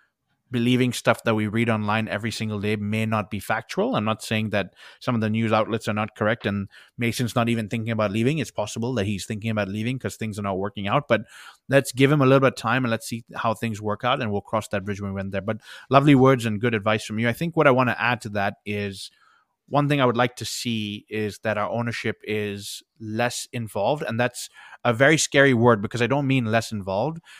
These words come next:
but I mean maybe less interference on the day-to-day business. I think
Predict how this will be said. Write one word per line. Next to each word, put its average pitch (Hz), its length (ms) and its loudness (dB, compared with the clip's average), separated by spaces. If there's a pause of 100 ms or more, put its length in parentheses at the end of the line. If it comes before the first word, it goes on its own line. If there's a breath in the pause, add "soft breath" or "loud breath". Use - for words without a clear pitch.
(120 loud breath)
but 120 100 0
I 120 80 6
mean 123 240 0
maybe 123 240 -2
less 117 380 -2
interference 123 840 -2
on 113 180 -8
the 104 100 -6
day-to-day 104 560 -4
business. 95 440 -8
I 98 60 -8
think 113 340 -8